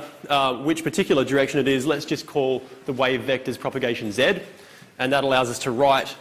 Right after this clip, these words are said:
the electric field vector as a sum of these two orthogonal components. We don't need a third one because, um, light is a transverse wave,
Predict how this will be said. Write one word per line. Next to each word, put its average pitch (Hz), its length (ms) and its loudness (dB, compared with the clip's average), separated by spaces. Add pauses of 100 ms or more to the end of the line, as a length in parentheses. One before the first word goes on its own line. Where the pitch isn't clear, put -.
(220)
the 131 120 -2
electric 127 320 -2
field 196 200 2
vector 143 380 0 (460)
as 135 160 0
a 135 60 -2
sum 196 320 2
of 135 140 0
these 131 200 0
two 160 520 0 (160)
orthogonal 131 420 0
components. 113 560 -4 (360)
We 147 120 2
don't 175 100 6
need 160 140 4
a 147 60 4
third 214 240 4
one 143 260 2
because, 135 400 0
um, 120 380 -2 (260)
light 135 240 0
is 117 80 -6
a 113 40 -6
transverse 110 520 -4
wave, 104 320 0